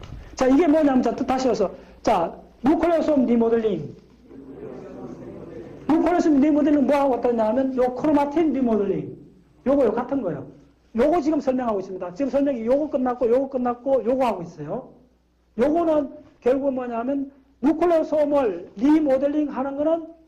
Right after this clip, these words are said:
에이티피 디펜던트 효소인데, 에이티피 디펜던트 효소를 분석해봤더니 요런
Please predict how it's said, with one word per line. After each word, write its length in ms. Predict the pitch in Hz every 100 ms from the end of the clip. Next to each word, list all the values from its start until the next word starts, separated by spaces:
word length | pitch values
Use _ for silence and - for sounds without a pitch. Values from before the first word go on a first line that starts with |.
| _ _ -
에이티피 720 | 269 302 339 - - 370 -
디펜던트 720 | 254 269 294 285 277 285 294 -
효소인데, 600 | 269 269 262 247 208 139 - _ -
에이티피 400 | 294 311 349 359
디펜던트 460 | 262 311 302 302
효소를 440 | 254 285 302 302 302
분석해봤더니 880 | 302 302 262 254 247 277 302 311 - - -
요런 420 | 233 254 254